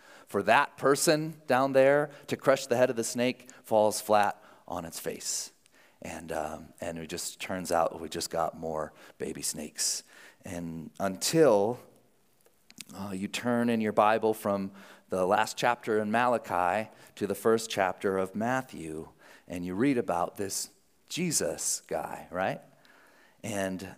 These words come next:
and then you start to realize, like, "I think he's the one.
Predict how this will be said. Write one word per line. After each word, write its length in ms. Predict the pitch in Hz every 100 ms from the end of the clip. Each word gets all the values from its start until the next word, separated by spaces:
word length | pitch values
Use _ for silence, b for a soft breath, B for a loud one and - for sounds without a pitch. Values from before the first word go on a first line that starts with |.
| -
and 220 | 107 98
then 140 | 104
you 120 | 104 104
start 400 | - 131 135 -
to 100 | 113
realize, 640 | 139 143 104 98 98 -
like, 140 | 87 -
"I 120 | 98
think 460 | - - 131 127 -
he's 560 | - - 117 113 110
the 100 | 107
one. 480 | 90 131 127 -